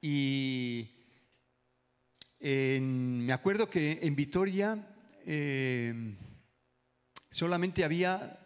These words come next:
dos iglesias, dos iglesias de treinta miembros, iban creciendo poco a poco, y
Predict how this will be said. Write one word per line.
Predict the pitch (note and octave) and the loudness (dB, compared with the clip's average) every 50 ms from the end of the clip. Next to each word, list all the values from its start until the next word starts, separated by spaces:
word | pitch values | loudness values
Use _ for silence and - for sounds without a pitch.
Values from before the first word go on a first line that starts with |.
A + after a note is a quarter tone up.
| - - | -20 -16
dos | - B2 A#2 F#3 F3+ - F3 | -8 -2 0 0 2 2 2
iglesias, | D#3 D3 D3 C#3 B2 - - - A#2+ A2 A2 - - - - - - - - _ _ _ _ _ _ - | 2 2 2 2 2 0 -2 -2 -4 -4 -4 -4 -4 -4 -6 -10 -16 -20 -20 _ _ _ _ _ _ -4
dos | - C#3+ C3+ - C#3 | -4 -2 -2 -2 -2
iglesias | B2+ B2+ C#3+ F3 F3+ - - F3+ E3+ D#3 C#3 | -2 0 2 2 2 0 0 0 -2 -2 -2
de | C3+ B2+ | -4 -6
treinta | - - - C3+ C#3 D3 C#3+ C3 C3+ C#3 B2+ | -6 -4 -2 0 0 0 -2 -2 -4 -4 -4
miembros, | B2+ C3+ D3+ E3 D#3+ D#3 D3+ D3 D3+ D3 C#3+ C#3+ - - - - - - _ _ _ _ _ _ _ _ _ - _ _ | -2 0 0 0 -2 -2 -4 -4 -6 -6 -8 -8 -10 -10 -12 -14 -18 -20 _ _ _ _ _ _ _ _ _ -20 _ _
iban | - C3+ C3 C3 C3 B2 | -2 0 2 2 0 0
creciendo | - C3+ A#2 - - D#3+ D#3 D#3 D#3+ D#3+ D#3 D3+ D3+ | -2 -4 -4 -4 -2 -2 -2 -2 -2 -4 -4 -4 -4
poco | - D3+ - - | -6 -6 -4 -4
a | C#3 B2+ | -6 -4
poco, | - D#3 D3+ D3 - D#3+ D#3 D3+ D#3 - - - - - - - - - - - - - - - - - - _ - | -2 -4 -4 -2 -2 -4 -4 -4 -6 -12 -16 -20 -20 -20 -20 -20 -20 -20 -20 -20 -20 -20 -20 -20 -20 -20 -20 _ -10
y | C#3 C3 C3 B2+ B2+ B2 A#2+ A#2+ A#2 A2+ A2+ A2+ A2 A2 A2+ A2+ | -6 -4 -2 -2 -2 -2 -2 -2 -2 -2 -2 -2 -2 -4 -4 -6